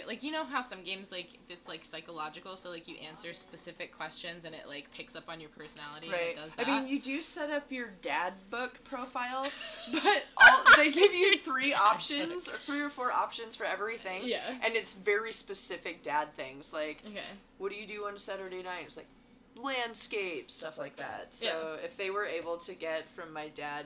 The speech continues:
Speaker 2: book literature, horror movies, and W W E, I'd be fucking floored. <laughs>
Speaker 1: Yeah, just, like, real freaked, <laughs> for
Speaker 2: Yeah,
Speaker 1: sure.
Speaker 2: but it was super cool.
Speaker 1: Yeah.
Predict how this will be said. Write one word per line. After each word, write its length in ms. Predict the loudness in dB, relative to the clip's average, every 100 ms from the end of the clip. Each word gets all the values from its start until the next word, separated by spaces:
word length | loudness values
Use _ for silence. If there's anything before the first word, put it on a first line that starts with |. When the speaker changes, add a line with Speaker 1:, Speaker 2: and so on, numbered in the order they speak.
| -10 -8
Speaker 2:
book 220 | -8 -8 -14 -20 -20 -20 -20 -20 -16 -14 -14 -16 -20 -14
literature, 480 | -6 -6 -4 -6 -6 -4
horror 240 | -4 -4 -6
movies, 400 | -8 -8 -10 -10
and 140 | -10
W 240 | -10 -8 -8
W 240 | -8 -8
E, 300 | -10 -8 -8
I'd 300 | -10 -12 -12 -12
be 280 | -12 -12 -16 -20 -20 -20 -20 -20 -20 -20 -20 -8
fucking 380 | -6 -4 -8 -16 -20 -20 -20 -16
floored. 460 | -10 -6 -4 0 2
<laughs> 160 | 2 4
Speaker 1:
Yeah, 360 | 2 4 4 4 0
just, 320 | -4 -6 -2
like, 200 | 0 0 -2
real 140 | -4 -6
freaked, 420 | -6 -6 -6 -4
<laughs> 240 | 0 0
for 40 | 4
Speaker 2:
Yeah, 200 | 6 6
Speaker 1:
sure. 260 | 4 0 -2 -4 -2
Speaker 2:
but 80 | -2
it 80 |
was 120 | 0 -2
super 280 | -4 -8
cool. 380 | -8 -6 -6 -10 -14 -6
Speaker 1:
Yeah. 180 | -2